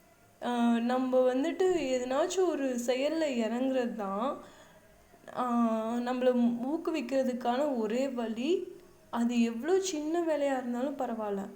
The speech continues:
ஆனா நம்ம செயல் நடவடிக்கையில ஸ்-, இறங்கணும்.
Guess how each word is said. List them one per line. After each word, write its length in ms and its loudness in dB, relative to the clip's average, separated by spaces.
ஆனா 300 0
நம்ம 260 0
செயல் 360 0
நடவடிக்கையில 680 0
ஸ்-, 160 -8
இறங்கணும். 560 0